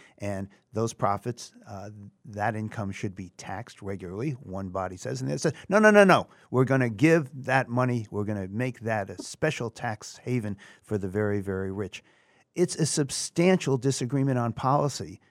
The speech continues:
that's been very public, and now it goes to a back room where it gets decided, and then it comes out, and then there's no more debate. It's an up or down vote in the House or Senate. What kind of a messed up, to my view,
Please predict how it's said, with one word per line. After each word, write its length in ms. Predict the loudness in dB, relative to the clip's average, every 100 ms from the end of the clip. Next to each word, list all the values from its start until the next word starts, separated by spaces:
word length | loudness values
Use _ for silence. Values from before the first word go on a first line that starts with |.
| _ _ _ _ -2
that's 200 | -2 0
been 200 | 0 4
very 320 | 4 4 4
public, 420 | 2 2 2 -4 -4
and 140 | -2
now 240 | 2 4 4
it 100 | 4
goes 240 | 2 2
to 180 | -2 -4
a 60 | -4
back 380 | -2 -2 -2 -2
room 340 | -2 -2 -4
where 180 | -4 -4
it 120 | 0
gets 240 | -2 -2
decided, 580 | -6 -2 -2 0 -2 -4
and 160 | -2 -2
then 80 | -2
it 120 | -2
comes 320 | 0 0 0
out, 240 | 0 0 -4 _ _
and 140 | 0 4
then 140 | 4
there's 200 | 4 4
no 160 | 6 6
more 220 | 6 4
debate. 380 | 4 2 2 0
It's 200 | -8 -4
an 80 | -2
up 160 | -2 0
or 80 | 2
down 260 | 4 2
vote 220 | 4 2 2
in 60 |
the 60 | -4
House 280 | -2 -2 -2
or 80 |
Senate. 360 | -2 -2 -2 -4 -12 _ _
What 120 | -12
kind 220 | -4 0 0
of 100 | -2
a 120 | -8 _ _ _ _ _ _ _ _ _ _ -10
messed 460 | -4 0 0 2 2
up, 220 | 0 -2 -14
to 140 | -6 -2
my 300 | 2 2 0
view, 320 | -2 -8